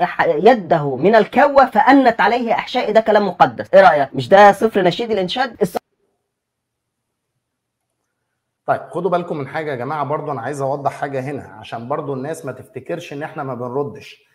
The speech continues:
Speaker 2: بالنسبة للحلقة اللي أنا بعرضها لمعاذ عليان، برضو أنا عامل حلقة رد عليها اسمها ردود بالجملة على معاذ عليان، هتلاقوها برضو على القناة عندي. فإحنا بنرد، إحنا مش ما بنردش، إحنا بنرد على كل حرف وكل نقطة بيقولوها قبل كل كلمة.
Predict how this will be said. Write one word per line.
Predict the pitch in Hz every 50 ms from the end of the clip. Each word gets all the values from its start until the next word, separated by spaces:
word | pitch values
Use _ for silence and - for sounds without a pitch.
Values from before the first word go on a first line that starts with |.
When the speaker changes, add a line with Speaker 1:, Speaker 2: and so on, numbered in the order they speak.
| _ _ _ _
Speaker 2:
بالنسبة | 107 117 120 127 160 160 143 147 147
للحلقة | 139 135 127 - - 151 147 139 95 -
اللي | 107 113
أنا | 127 135
بعرضها | 123 123 120 127 135 151 143 135 123
لمعاذ | 120 120 117 117 127 143 139 131
عليان، | 123 127 131 135 139 131 110 - 92 _ 110
برضو | 110 123 143 151 143 143 135 120
أنا | 135 123
عامل | 113 123 143 156 160 160 151 147 135 - _
حلقة | - - - - 151 156 139 - - - _ _ _
رد | 123 131 139 160 143 131 131
عليها | 120 120 131 131 147 170 170 160 180 185 175 _ _ _ _ _ 117
اسمها | 117 - - 160 160 143 135 120
ردود | 123 131 127 127 151 165 151 135
بالجملة | 147 139 127 123 160 180 190 185 180
على | 165 151 - 127 131 131
معاذ | 127 123 120 135 151 139 139
عليان، | 135 135 139 139 139 139 123 104 104 _ _
هتلاقوها | 113 113 - 113 117 120 123 120
برضو | 120 139 139 139 139
على | 135 135 131
القناة | - - 143 147 147
عندي. | 143 143 156 147 120 104 101 _ _ _ _ _ _ _ _ _
فإحنا | _ - 123 123 - - - - 123 - - 147 143 139
بنرد، | 139 135 139 143 131 127 143 151 160 147 110 98 _ _ _ _
إحنا | 127 - 127 131
مش | 127 123 - 139
ما | 131
بنردش، | 120 127 123 131 151 147 131 107 101 - - _ _ _ _ _ 139
إحنا | - - 139 135
بنرد | 139 139 143 170 165 151 143
على | 120 123 135
كل | - - 180 185 175 156
حرف | - - - 160 175 190 180 147 - - 143
وكل | 139 131 135 _ 180 185 175 160
نقطة | 160 175 175 - - 151
بيقولوها | 139 139 143 131 147 156 185 180 147 170 -
قبل | 175 165 143 143
كل | 139 - 185 185 175 165
كلمة. | - - 165 160 139 123 104